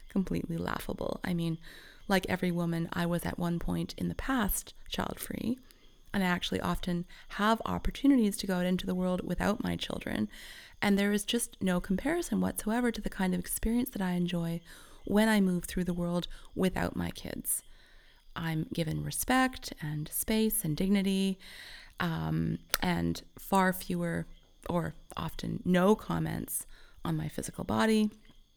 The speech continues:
And the difference in my experience of the world when I have even one or two children with me is really quite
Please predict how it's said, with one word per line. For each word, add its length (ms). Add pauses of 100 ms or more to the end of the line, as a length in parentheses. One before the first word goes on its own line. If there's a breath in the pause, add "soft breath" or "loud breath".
(840 loud breath)
And 100
the 40
difference 360
in 60
my 140
experience 440
of 80
the 100
world 260
when 100
I 80
have 500
even 280
one 160
or 80
two 280
children 420
with 220
me 220
is 160
really 180
quite 300